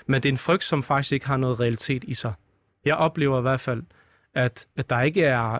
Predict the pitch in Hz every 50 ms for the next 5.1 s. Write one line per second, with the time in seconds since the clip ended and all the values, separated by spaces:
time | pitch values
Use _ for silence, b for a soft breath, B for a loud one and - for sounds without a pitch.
0 | - - - 139 123 117 113 117 - - - 127 - - - 123 123 139 156 -
1 | 160 147 147 - - - - - - - 156 165 165 160 135 127 123 123 123 120
2 | 135 131 131 131 131 131 147 135 - - 135 123 123 131 139 131 131 131 123 120
3 | - - 143 139 131 - - 131 - 123 120 127 127 131 - - 135 - 139 131
4 | 127 117 - 127 131 127 - 147 135 127 117 117 113 - - 127 120 113 113 113
5 | 113